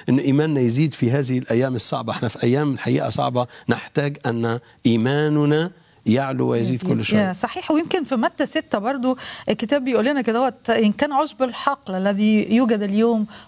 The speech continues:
Speaker 2: ويطرح غدا في التنور يلبسه الله هكذا، ف-، فليس، آه، فليس بالحري يلبسكم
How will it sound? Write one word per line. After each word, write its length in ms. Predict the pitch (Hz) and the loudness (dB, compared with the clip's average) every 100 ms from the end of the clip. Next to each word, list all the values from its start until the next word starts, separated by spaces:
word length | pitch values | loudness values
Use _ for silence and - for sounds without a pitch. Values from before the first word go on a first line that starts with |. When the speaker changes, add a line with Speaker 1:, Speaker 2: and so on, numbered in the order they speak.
| - | 0
Speaker 2:
ويطرح 440 | 208 233 254 196 | 0 0 -2 -2
غدا 240 | 202 208 214 | -2 -2 -2
في 100 | 208 | -4
التنور 640 | - 196 190 226 214 214 - - - | 0 4 6 6 4 2 -4 -18 -2
يلبسه 400 | 190 190 254 190 | 0 2 0 -2
الله 180 | 180 190 | -2 -2
هكذا، 280 | 180 175 170 | -2 -4 -4
ف-، 140 | 175 190 180 - | -2 0 0 -2
فليس، 340 | 185 202 294 247 - | -2 -2 -4 -8 -4
آه، 180 | 208 196 | -2 -2
فليس 540 | - 196 214 269 - | -4 -2 -2 -2 -4
بالحري 520 | 185 170 180 - 262 196 | -4 -2 -2 0 0 -2
يلبسكم 440 | 180 233 - 196 | -2 -4 -2 -6